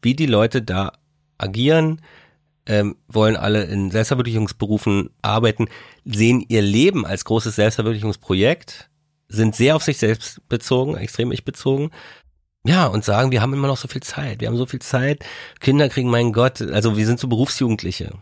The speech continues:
Ja, und dann ist dieser Text erschienen und dann sind plötzlich alle also da habe ich dann irgendwie wirklich tausende Mails bekommen aus,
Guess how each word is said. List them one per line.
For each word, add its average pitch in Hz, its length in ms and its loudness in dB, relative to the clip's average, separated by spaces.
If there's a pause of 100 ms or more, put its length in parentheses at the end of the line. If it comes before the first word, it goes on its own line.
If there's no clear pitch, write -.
(120)
Ja, 110 160 4
und 131 120 4
dann 123 120 4
ist 127 100 -2
dieser 117 160 0
Text 156 240 -2
erschienen 123 460 0 (560)
und 110 260 -2
dann 110 280 2
sind 123 120 0
plötzlich - 460 -4
alle 123 400 0 (500)
also 110 240 4
da 104 140 2
habe 117 120 0
ich 113 60 -2
dann 120 340 0
irgendwie 113 340 0 (120)
wirklich 113 220 -6
tausende 147 460 2
Mails 117 340 0
bekommen 120 420 0
aus, - 480 -6